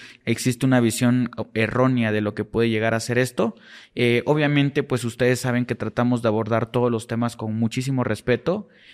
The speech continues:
este, también por el espacio, por lo que pueda, eh, existir aquí. Entonces también,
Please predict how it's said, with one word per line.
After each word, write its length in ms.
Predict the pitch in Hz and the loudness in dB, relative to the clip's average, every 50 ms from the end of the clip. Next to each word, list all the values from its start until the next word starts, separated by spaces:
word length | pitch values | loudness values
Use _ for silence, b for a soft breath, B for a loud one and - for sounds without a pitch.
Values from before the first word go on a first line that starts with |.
| b b | b b
este, 460 | - - 110 107 107 107 - - 113 107 | -6 -4 -2 -2 -2 -4 -2 -2 -2 0
también 420 | - 113 107 110 117 123 123 123 | 0 0 2 4 4 4 2 2
por 160 | 123 131 123 | 2 0 2
el 100 | 113 107 | 2 0
espacio, 560 | 104 104 - - 120 117 113 - - 131 120 | 0 -2 -2 0 0 0 0 -2 -6 -8 -6
por 200 | - 113 110 107 | -6 -8 -6 -6
lo 100 | 107 110 | -6 -6
que 140 | - - 107 | -6 -6 -8
pueda, 500 | 117 - 117 117 117 120 120 120 113 110 - | -4 -2 0 2 4 4 4 4 2 0 -2
eh, 300 | 101 104 101 104 92 - | -2 -2 -2 -2 -2 -4
existir 500 | - 101 104 - - 110 - - 127 123 | -6 -8 -8 -8 -10 -14 -8 -4 -2 -2
aquí. 280 | 120 113 - - 127 135 | -2 -2 -2 -4 -4 -2
Entonces 400 | 143 127 117 117 110 117 120 113 | -2 -2 -4 -4 -6 -6 -6 -6
también, 500 | - 107 107 107 110 113 110 113 113 B | -6 -4 -2 0 2 2 2 2 -2 B